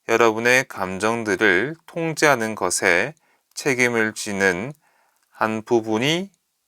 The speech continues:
있습니다. 여러분의 십 대 시절에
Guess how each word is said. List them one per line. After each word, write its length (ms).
있습니다. 600
여러분의 680
십 380
대 200
시절에 720